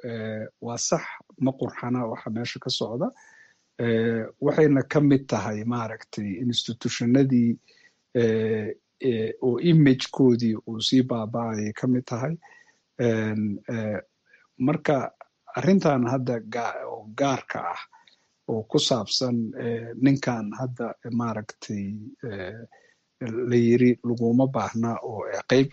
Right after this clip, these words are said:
eh, tiri xab-, yani xafiiska Prime Ministerka iyo oo wasiirka arrimaha d-, ma amniguna qoray, maaragtay, aan fiisa la siinin, iyo madaxweynihii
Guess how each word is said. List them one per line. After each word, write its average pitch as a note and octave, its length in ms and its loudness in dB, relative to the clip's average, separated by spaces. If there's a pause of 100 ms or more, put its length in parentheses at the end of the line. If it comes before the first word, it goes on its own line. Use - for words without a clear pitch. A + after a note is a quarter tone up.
eh, A2 240 -8 (260)
tiri B2+ 260 6
xab-, - 380 -6
yani A2+ 280 -6
xafiiska - 360 -4
Prime B2 240 2
Ministerka B2 520 0
iyo A2 160 -2 (560)
oo A#2 100 6
wasiirka C3 360 4
arrimaha A#2+ 480 4
d-, B2 280 -6 (120)
ma B2+ 180 2
amniguna B2 440 4 (100)
qoray, A#2 380 4 (100)
maaragtay, A#2 440 -2
aan A2 120 -4
fiisa A#2 300 2
la A#2+ 100 2
siinin, B2+ 440 4 (720)
iyo D3 500 6
madaxweynihii C3 800 2